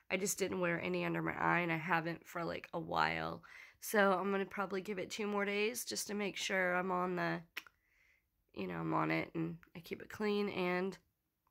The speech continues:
that's it. So I'm gonna go back to wearing eyeliner in about two days and make sure it's, like, a full two weeks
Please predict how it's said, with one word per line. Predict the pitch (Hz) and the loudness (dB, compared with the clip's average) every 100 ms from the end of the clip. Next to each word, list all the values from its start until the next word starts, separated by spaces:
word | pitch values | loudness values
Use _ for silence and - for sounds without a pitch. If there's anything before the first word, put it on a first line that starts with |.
| - | -12
that's | 208 202 | -10 -4
it. | 320 381 - _ _ _ - - - - - _ | -2 -2 -6 _ _ _ -20 -20 -20 -20 -20 _
So | - - 202 202 185 185 | -8 2 4 4 2 0
I'm | - 208 | 0 0
gonna | 208 202 | 0 0
go | 202 | -2
back | 196 196 196 | 0 0 0
to | - | -2
wearing | 220 | 2
eyeliner | 208 220 247 247 220 190 | 2 2 0 -2 -2 -2
in | |
about | 190 190 202 - | -4 -4 -6 -8
two | - 208 | -4 -2
days | 190 196 208 | 0 -2 0
and | 202 | 0
make | 196 190 | 0 0
sure | - 196 190 | -2 0 0
it's, | 185 - | 0 -2
like, | 196 | -6
a | - | -8
full | - 202 190 | -6 -4 -4
two | - 214 | -2 -2
weeks | 202 233 277 - - | 0 0 -2 -4 -10